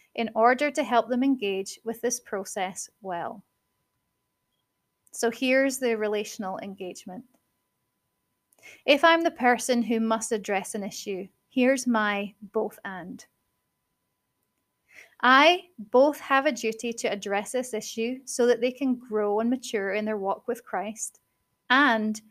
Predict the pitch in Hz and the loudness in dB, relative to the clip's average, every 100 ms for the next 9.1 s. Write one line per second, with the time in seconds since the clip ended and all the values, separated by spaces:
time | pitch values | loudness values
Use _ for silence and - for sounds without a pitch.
0 | _ _ _ 262 294 - 285 277 269 254 | _ _ _ 0 0 0 0 4 2 2
1 | 262 247 262 285 220 190 196 190 196 202 | 2 2 2 0 -2 -2 -4 -6 -8 -12
2 | _ 214 226 240 233 247 247 254 - 285 | _ -6 -2 -2 2 4 4 2 -4 0
3 | 233 220 - 233 220 220 233 226 262 277 | 0 0 -4 -4 -2 0 0 0 -4 -10
4 | - - 277 302 277 - 208 220 _ 220 | -10 -6 -4 -2 -4 -6 -6 -8 _ -8
5 | 208 202 202 196 - 196 196 180 165 - | -4 -6 -6 -12 -16 -16 -14 -12 -12 -12
6 | - - - _ _ _ _ _ _ _ | -18 -20 -20 _ _ _ _ _ _ _
7 | _ _ _ _ _ _ _ _ - 226 | _ _ _ _ _ _ _ _ 0 0
8 | - 233 214 202 202 190 - - 190 254 | 2 0 0 -2 -4 -6 -8 -12 -12 -12
9 | - | -16